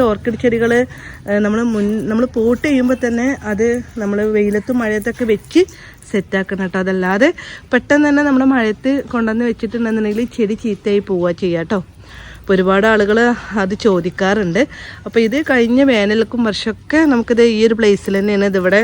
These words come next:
നമ്മൾ പോട്ട് ചെയ്ത് വെച്ചേക്ക് തന്നെ. ഞാനിത് ഇതുപോലെ ഇങ്ങനെ തന്നെ വെച്ച പ്ലാന്റുകളാട്ടോ. അപ്പോൾ നമ്മുടെ പുതിയതായിട്ട് വന്നിട്ടുള്ള ബാച്ച് പ്ലാന്റുകളാട്ടോ. ഇതിന് നമ്മൾ ഫസ്റ്റായിട്ട് കൊടുക്കുന്ന ഫെർട്ടിലൈസർ നമ്മുടെ ഈ ഒരു പത്തൊമ്പത് പത്തൊമ്പത് പത്തൊമ്പത് ആണ്. അപ്പോൾ നമ്മുടെ ഡിസ്ക്രിപ്ഷൻ ബോക്സിൽ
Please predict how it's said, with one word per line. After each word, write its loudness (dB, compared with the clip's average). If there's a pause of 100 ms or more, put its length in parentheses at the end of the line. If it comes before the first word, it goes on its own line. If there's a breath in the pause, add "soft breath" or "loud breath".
നമ്മൾ 0 (120)
പോട്ട് 0
ചെയ്ത് 0
വെച്ചേക്ക് -4
തന്നെ. -4 (500 loud breath)
ഞാനിത് 2 (120)
ഇതുപോലെ 2
ഇങ്ങനെ 0
തന്നെ 2
വെച്ച 0
പ്ലാന്റുകളാട്ടോ. 0 (640)
അപ്പോൾ 2
നമ്മുടെ 4
പുതിയതായിട്ട് 4
വന്നിട്ടുള്ള 2 (100)
ബാച്ച് 0 (260)
പ്ലാന്റുകളാട്ടോ. 0 (200)
ഇതിന് -2
നമ്മൾ -2
ഫസ്റ്റായിട്ട് 2
കൊടുക്കുന്ന -2
ഫെർട്ടിലൈസർ -2 (140)
നമ്മുടെ -2
ഈ 0
ഒരു -4
പത്തൊമ്പത് -6 (120)
പത്തൊമ്പത് -4
പത്തൊമ്പത് -6
ആണ്. -6 (1040 soft breath)
അപ്പോൾ 2
നമ്മുടെ 6
ഡിസ്ക്രിപ്ഷൻ -2
ബോക്സിൽ 2